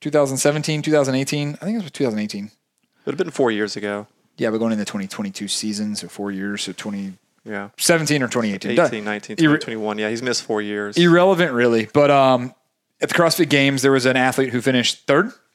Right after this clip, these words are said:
Speaker 2: Second.
Speaker 1: Finished second in his rookie year. His name was,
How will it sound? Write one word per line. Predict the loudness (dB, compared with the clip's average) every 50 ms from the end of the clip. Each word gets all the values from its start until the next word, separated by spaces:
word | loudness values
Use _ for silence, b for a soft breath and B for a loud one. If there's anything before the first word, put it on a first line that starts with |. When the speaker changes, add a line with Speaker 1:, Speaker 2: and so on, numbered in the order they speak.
| _ _ _ _
Speaker 2:
Second. | -4 -2 0 0 0 -2 -8 -10 _ _ _ _ _
Speaker 1:
Finished | -2 0 0 2 2 2
second | 4 4 4 4 2 0 -2 -2 -6 _ -6
in | -4 -2 -2
his | 0 0 0 0 -2
rookie | -2 -2 -2 -2 -2 -2
year. | -4 -2 0 2 2 4
His | 2 2 2
name | 2 0 0
was, | 0 -2 -4 -4 -8